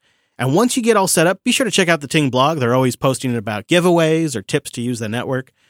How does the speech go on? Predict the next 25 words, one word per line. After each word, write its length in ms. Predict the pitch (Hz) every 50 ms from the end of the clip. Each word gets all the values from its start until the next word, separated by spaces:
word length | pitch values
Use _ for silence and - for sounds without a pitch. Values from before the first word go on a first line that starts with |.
| _ _ _ _ _ _
It's 180 | - 143 143 -
so 400 | - - - 156 147 160 175 180
simple 380 | - - - 180 170 160 147
now 160 | 123 120 113 113
with 100 | 107 -
Ting 160 | - 117 113
to 60 | 101
cut 300 | 95 - - 143 131 -
your 80 | 147 131
phone 240 | - 131 117 113 104
bill 140 | 107 101 101
in 80 | 98
half. 300 | 95 104 92 - - _ _ _ _ _ _ _ _
There's 180 | 123 113 107
no 120 | 147 165 175
reason 320 | 160 170 180 180 147 156
you 60 | 143
should 100 | 127 -
be 80 | 120 120
paying 300 | - - 139 143 143 143
so 160 | - - 127
much 300 | 110 101 101 98 - -
for 180 | - - 120 110
wireless 540 | 107 117 127 139 151 151 143 120 107 -
anymore. 420 | 113 101 95 92 92 - - -